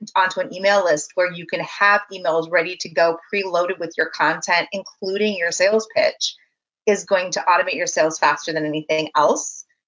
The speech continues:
The other thing you can do, like I said before, is take social media and pre-schedule social, your social media pitches. So I, I have a rule because I'm a one-on-one service provider.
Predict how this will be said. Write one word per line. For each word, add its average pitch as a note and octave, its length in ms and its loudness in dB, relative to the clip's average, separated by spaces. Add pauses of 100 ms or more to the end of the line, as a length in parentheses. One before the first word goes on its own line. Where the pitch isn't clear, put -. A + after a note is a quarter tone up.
(240)
The G#3+ 200 -2
other F#3+ 220 4
thing F#3+ 260 -2
you F3 120 -14
can F3 180 -6
do, E3 160 -2
like D#3 180 2
I D3+ 100 2
said D#3+ 220 -2
before, F3 380 2
is E3 340 0 (380)
take F3 260 -4
social F#3 340 0
media F3 600 2
and E3 200 0
pre-schedule E3+ 580 -2
social, E3 280 -2
your F3+ 120 -6
social E3+ 300 -2
media F3 460 2
pitches. - 560 -4 (400)
So F3+ 640 2
I, G3+ 400 2 (140)
I F#3+ 60 4
have G3+ 200 2
a F#3+ 140 4
rule F3 260 -2
because F#3 320 -4
I'm G3 140 2
a F#3+ 80 4
one-on-one E3 320 -2
service E3+ 280 -2
provider. - 520 -4